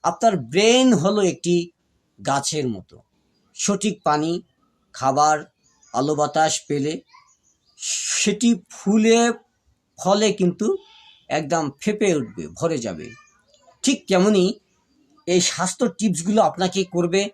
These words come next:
মজবুত ও প্রস্তুত। আপনি এই ষাটটি টিপসের মধ্যে কয়টি ইতিমধ্যে ফলো করেন? নতুন কোনো টিপস আপনাকে সবচেয়ে বেশি কাজে লাগবে বলে আপনার মনে হচ্ছে, সেটা কমেন্ট করে জানান।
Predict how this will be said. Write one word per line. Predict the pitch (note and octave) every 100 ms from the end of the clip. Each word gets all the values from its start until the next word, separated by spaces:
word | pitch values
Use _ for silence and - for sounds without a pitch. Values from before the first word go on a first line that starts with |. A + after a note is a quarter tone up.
| _ _ -
মজবুত | D#3 E3+ D#3+ G3+ G#3
ও | C#3+
প্রস্তুত। | B2 A2+ - F#2 - _ _ - _ _ _ _ _ _ _ -
আপনি | F3+ - C4 B3 -
এই | F3 E3+ E3+ B3 _ _ _ _
ষাটটি | - - G#3 G#3 C#4+
টিপসের | F3+ F#3 - A#3 G#3+
মধ্যে | G#3 E3 G#3 -
কয়টি | F#3+ G3 A3+ A3
ইতিমধ্যে | D#3+ F3+ E3 C3+ E3+ E3 -
ফলো | - C#3
করেন? | C#3 C#3+ C#3+ D#3 - - - - _ _ _ -
নতুন | G3 B3+ A#3+
কোনো | B3 B3 - -
টিপস | A3 A#3+ -
আপনাকে | E3 F3 F3 F3
সবচেয়ে | - F3 - E3+
বেশি | E3+ -
কাজে | F3 C#3 C3+ D#3
লাগবে | C#3 B2+ B2+ B2+ D3+
বলে | C#3 C#3
আপনার | - C3+ C3
মনে | A#2 C3 D3
হচ্ছে, | D#3 - D#3 D#3+ - _ _ _
সেটা | - C3+ C3 - _ _ _ -
কমেন্ট | D#3 E3+ E3+
করে | - B2+
জানান। | G#2+ F#2+ C#2+